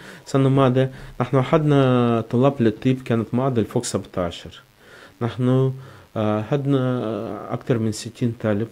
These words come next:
لدراسة الطب مع معدل فوق سبعتاشر. يعني كانت منافسة بين سبعتاشر وتسعتاشر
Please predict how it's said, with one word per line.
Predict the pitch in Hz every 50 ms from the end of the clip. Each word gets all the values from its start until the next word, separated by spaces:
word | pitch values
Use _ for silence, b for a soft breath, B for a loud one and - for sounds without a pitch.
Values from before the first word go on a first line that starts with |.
| -
لدراسة | 110 98 101 104 101 98 - - - -
الطب | - - 143 151 - -
مع | 107 104
معدل | 104 101 101 110 120 117 113 117 110 104
فوق | - - - 113 113 110 - - - 90 87
سبعتاشر. | - - 95 90 92 92 - - 90 78 76 - - - - - _ _ B B B B B B B B B B -
يعني | 107 104 110 107
كانت | - 127 131 127 107 117
منافسة | 113 120 127 127 - - - - - 113 110 107 104 104 104 101 104 104 101 101 101
بين | 95 104 113 113 107 107 107 107 104 104 104 101 101 98
سبعتاشر | 98 - - 104 101 104 104 - - 113 127 139 135 - - 139 139 139 B B B B B B B B _ -
وتسعتاشر | 104 104 104 101 104 - 104 101 - - - 92 90 87 - - -